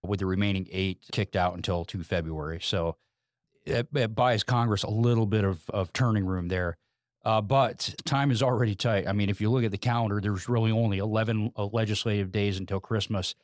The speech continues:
and then a lot of open days in January. So there's not a whole lot of time between the deadlines approach.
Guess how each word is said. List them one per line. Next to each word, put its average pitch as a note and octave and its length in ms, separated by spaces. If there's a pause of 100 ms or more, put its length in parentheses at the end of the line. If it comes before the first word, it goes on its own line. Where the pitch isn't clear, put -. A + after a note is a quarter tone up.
(460)
and G#2 140
then A2 200
a G2+ 80
lot A2 360
of G#2 100
open G#2 280
days G2 300
in G2 100
January. F#2 520
So G#2 180
there's F2+ 200
not A2+ 200
a G#2 60
whole G#2+ 180
lot G2+ 160
of F#2 80
time G2+ 300
between G2 320
the F#2+ 80
deadlines F#2+ 500
approach. G2+ 500